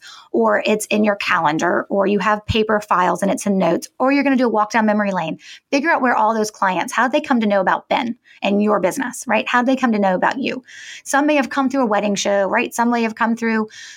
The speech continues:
you know, a, an advertisement maybe you ran in a magazine. But I'm gonna guess there's a number of those that came through somebody else. They were referred to you.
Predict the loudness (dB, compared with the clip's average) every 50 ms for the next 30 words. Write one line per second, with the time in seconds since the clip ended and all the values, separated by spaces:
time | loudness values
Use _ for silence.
0 | -12 -6 -4 0 0 0 0 0 0 -2 -2 -2 0 0 0 2 0 0 -2 -2
1 | -2 -2 0 0 0 0 0 0 2 2 0 0 0 0 0 2 2 2 2 2
2 | 0 0 0 -2 -2 -4 -4 -4 -4 -4 -6 -8 _ _ -6 -2 -2 0 0 2
3 | 0 0 0 -2 0 0 0 0 0 0 0 0 0 0 0 2 2 2 2 0
4 | 0 0 2 0 0 0 -2 -4 -4 -4 -4 -6 -8 -8 -10 -16 -18 -20 -20 -8
5 | -4 -4 -2 -2 -2 0 0 2 2 2 2 0 0 0 2 2 0 0 -2 -6
6 | -4 -2 0 2 2 2 2 2 0 0 -2 -4 -6 -12 -6 -2 0 2 2 2
7 | 2 2 2 0 0 0 0 0 0 0 -2 -4 -4 -6 -6